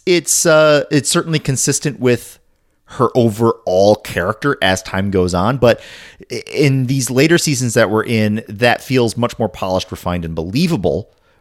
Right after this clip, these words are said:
versus this point, which is, you know, you're, you're, you're the, you're the eye candy who's also smart. "Oh, we didn't see that coming. That's the twist." Right? Like,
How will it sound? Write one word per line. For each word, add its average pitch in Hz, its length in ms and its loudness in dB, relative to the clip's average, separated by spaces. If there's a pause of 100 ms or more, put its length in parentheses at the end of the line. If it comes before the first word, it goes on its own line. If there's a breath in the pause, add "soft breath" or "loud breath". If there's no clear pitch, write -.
(100)
versus 107 680 0
this 120 180 2
point, 104 380 -4
which 98 240 -4
is, 87 500 -4
you 92 120 -4
know, 82 360 -4 (160)
you're, 90 300 -6
you're, 95 180 -4
you're 95 300 -4
the, 92 240 -6
you're 127 160 2
the 110 160 2
eye 104 80 4
candy 92 300 -4
who's 85 200 -4
also 82 240 -2
smart. 76 440 -6
"Oh, 104 160 0
we 98 80 -6
didn't 87 140 -8
see - 140 -8
that 80 180 -2
coming. 69 340 -8
That's 78 220 -6
the 71 100 -14
twist." - 400 -10 (240 loud breath)
Right? 175 260 4
Like, 151 300 2